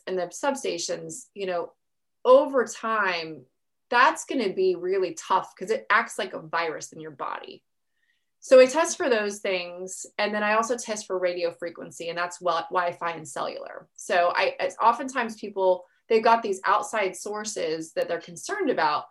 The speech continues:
but then they come into their home, their new home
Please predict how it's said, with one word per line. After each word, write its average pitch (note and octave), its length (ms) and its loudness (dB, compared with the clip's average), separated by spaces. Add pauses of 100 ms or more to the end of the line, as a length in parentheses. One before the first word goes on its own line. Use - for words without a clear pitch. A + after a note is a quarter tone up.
(140)
but A#3+ 140 0
then C#4 140 10
they C4+ 160 4
come A#3 460 2
into G#3 580 -2
their G3 240 4
home, G3+ 500 0
their G3 220 2
new D#4+ 340 0
home F#3 460 -4